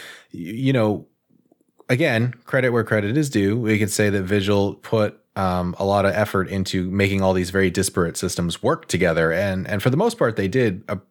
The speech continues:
pretty good job. But, um, you could also just as equally say that all of those mechanics that they sort of borrowed from other games where that might have been that particular game's, like, main shtick,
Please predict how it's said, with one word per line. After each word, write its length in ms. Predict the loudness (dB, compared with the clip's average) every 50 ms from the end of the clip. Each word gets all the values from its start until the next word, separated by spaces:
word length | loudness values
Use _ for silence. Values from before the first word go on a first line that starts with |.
| _ _ _ _
pretty 180 | -2 0 0 0
good 160 | 0 -2 -2
job. 360 | 0 0 2 2 0 -2 -4 -8 -16 -18 -18 -18 -18 -20 -20 -20 _ -16
But, 560 | -6 -2 0 2 2 2 0 -2 -4 -10 _ _ _ _
um, 540 | 0 2 2 2 2 2 0 -2 -4 -6 _ _ _ _ _ _ -6
you 200 | -2 -2 0 0
could 140 | 0 0
also 600 | 0 0 0 0 0 0 0 0 2 2 2 2
just 280 | 2 2 0 0 0 0
as 120 | -2 -2
equally 400 | -2 -2 -2 0 0 2 2 0
say 440 | 0 0 0 2 2 2 2 0 -2
that 400 | -6 -6 -2 0 0 0 0 -2 -8 -16 -20 -20 -20 _ _ -2
all 220 | 0 2 2 2 2
of 140 | 0 2
those 240 | 2 0 0 0 0 -2
mechanics 520 | -4 -2 0 0 2 2 2 0 0 -2
that 100 | -2 -2
they 80 | 0 0
sort 220 | 0 0 0 -2
of 140 | -2 -2 -2
borrowed 420 | 0 2 4 4 4 2 2 0 -4
from 320 | -4 -2 0 0 0 0
other 280 | 0 0 0 0 -2 -2
games 480 | -2 0 0 2 2 0 0 -2 -2 -2
where 400 | 0 2 2 2 2 0 -2 -6 _ _ -12
that 300 | -6 -2 0 0 0 0
might 240 | 2 2 2 2 2
have 220 | 0 -2 -2 -2
been 320 | -2 0 0 0 0 0 0
that 200 | 0 -2 -2 -2
particular 440 | -4 -6 -8 -6 -6 -4 -4 -4 -4
game's, 380 | -4 -4 -2 -2 -2 -2 -2
like, 240 | -2 -2 -2 -4 -6
main 520 | -4 -2 0 2 2 2 2 2 0 0
shtick, 640 | 0 0 -2 -2 -2 -2 -2 -2 -2 -2 -6 -10 -14